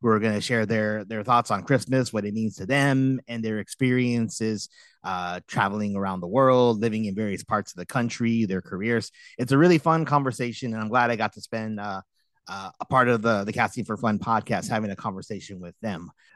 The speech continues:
Uh, before I get to my interview with the Stewarts, uh, I, I know that when I have special guests on the, the ep-, on the podcast,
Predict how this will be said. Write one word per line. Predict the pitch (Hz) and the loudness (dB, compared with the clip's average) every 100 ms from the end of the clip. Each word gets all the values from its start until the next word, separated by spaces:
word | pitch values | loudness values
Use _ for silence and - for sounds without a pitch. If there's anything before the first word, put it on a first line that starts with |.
| - | 2
Uh, | 143 | 4
before | 139 151 233 | 6 6 6
I | 220 | 4
get | 208 | 0
to | 185 | 0
my | 175 | 2
interview | 170 185 170 | 2 4 4
with | 160 160 | 4 2
the | - | -2
Stewarts, | - 156 123 120 | 0 2 0 0
uh, | 117 117 117 123 | 0 0 0 -2
I, | 139 131 | -4 -2
I | 135 | 4
know | 165 196 | 6 6
that | 156 135 | 4 2
when | 143 | 0
I | 139 | -2
have | 120 143 147 | -2 0 -2
special | - 151 - 120 | 0 -2 2 0
guests | 117 135 - | 0 -2 0
on | 117 | -2
the, | 104 95 - | -4 -10 -10
the | 113 | -6
ep-, | 120 - 131 | -4 -4 -2
on | 117 107 | 0 -2
the | |
podcast, | 98 127 147 185 214 - | 0 -2 4 4 4 0